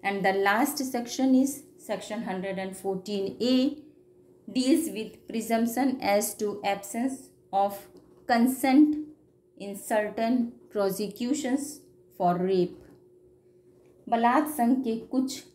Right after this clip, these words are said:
अभियोजनों में सम्मति या सहमति का ना होना, ना होने की उपधारणा। तो ये पूरा burden of proof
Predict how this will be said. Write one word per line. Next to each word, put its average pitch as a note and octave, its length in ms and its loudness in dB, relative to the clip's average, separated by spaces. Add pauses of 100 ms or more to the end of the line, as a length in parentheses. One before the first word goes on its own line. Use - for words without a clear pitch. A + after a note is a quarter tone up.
(160)
अभियोजनों G#3+ 720 0
में G#3 320 -6 (1400)
सम्मति C4 680 2 (1400)
या F#3+ 140 2
सहमति A3 720 0 (400)
का F#3+ 140 -4 (340)
ना G3 200 -2 (180)
होना, E3 340 0 (1300)
ना A#3 140 2 (100)
होने G#3+ 280 2
की G#3+ 240 -4 (200)
उपधारणा। F3 680 -6 (2500)
तो C#4+ 100 2
ये C4+ 420 6 (420)
पूरा A#3 260 2 (100)
burden G#3+ 380 0
of G3+ 120 -2 (180)
proof A#3+ 220 -4